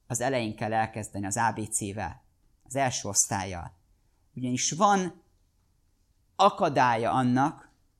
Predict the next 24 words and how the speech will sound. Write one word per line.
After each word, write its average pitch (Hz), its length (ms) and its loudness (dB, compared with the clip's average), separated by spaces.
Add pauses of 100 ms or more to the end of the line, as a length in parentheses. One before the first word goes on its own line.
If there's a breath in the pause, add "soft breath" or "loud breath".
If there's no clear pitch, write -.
(100)
hogy 127 140 -8
az 131 100 -2
Isten 147 440 -4
profétai 156 640 -2
szolgálatot 123 960 0 (720)
tudjon 131 340 -2
ránk 120 260 0
bízni, 131 560 -2 (420)
és 156 320 -4
tehetünk 220 640 6
érte, 143 760 4
hogy 127 180 -4
ezeket 131 360 -4
az 117 100 -6
akadályokat 113 640 -4
elhárítsuk 104 640 -6
az 110 160 -10
útból. 98 500 -8 (600)
Kezdve 151 380 2
azzal, 123 640 2 (400)
hogy 123 160 -4
a 117 80 -2
beszédünket 117 760 -4
megtisztítjuk, - 1000 -4